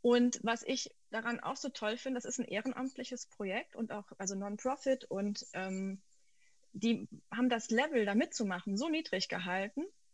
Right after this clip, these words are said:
Ähm, du kannst dich einfach registrieren. Also, äh, mitmachen kann man als Restaurant, als, ähm,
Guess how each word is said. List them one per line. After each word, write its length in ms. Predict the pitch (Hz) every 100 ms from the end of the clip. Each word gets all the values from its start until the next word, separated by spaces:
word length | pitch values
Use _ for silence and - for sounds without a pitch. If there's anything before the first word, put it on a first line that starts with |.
| _ _ _ _ -
Ähm, 280 | 214 226
du 80 | 226
kannst 300 | 233 277 -
dich 120 | 247
einfach 300 | - 240 254
registrieren. 640 | 240 220 208 - 185 214 285
Also, 280 | 220 220 220 -
äh, 180 | 202 202
mitmachen 560 | 247 - 277 269 262
kann 200 | 247 220
man 140 | 220 202
als 360 | 165 170 -
Restaurant, 720 | - 170 - 185 233 247 254 -
als, 500 | 165 175 - - -
ähm, 460 | 165 175 175 170